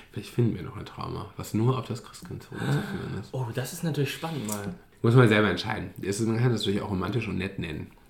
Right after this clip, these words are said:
Speaker 2: Schreibt uns an dieser Stelle, habt ihr, liebe Zuhörende,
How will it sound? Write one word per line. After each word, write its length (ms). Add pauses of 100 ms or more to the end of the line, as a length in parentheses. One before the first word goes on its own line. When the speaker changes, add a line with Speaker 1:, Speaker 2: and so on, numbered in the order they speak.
Speaker 2:
Schreibt 380
uns 160
an 100
dieser 240
Stelle, 480
habt 340
ihr, 340 (680)
liebe 360
Zuhörende, 880